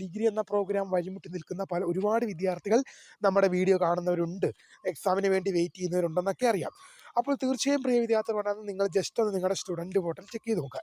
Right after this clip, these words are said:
എല്ലാ വിദ്യാർത്ഥികളുടെ കാര്യത്തിലും ഇങ്ങനെ സംഭവിക്കും, അല്ല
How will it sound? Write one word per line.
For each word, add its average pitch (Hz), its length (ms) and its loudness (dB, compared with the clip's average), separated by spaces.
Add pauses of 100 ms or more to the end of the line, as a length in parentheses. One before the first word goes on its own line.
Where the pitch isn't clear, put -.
(120)
എല്ലാ 208 280 2
വിദ്യാർത്ഥികളുടെ 214 560 -2
കാര്യത്തിലും 208 340 -2 (460)
ഇങ്ങനെ 208 300 0
സംഭവിക്കും, 185 500 0 (540)
അല്ല 190 120 4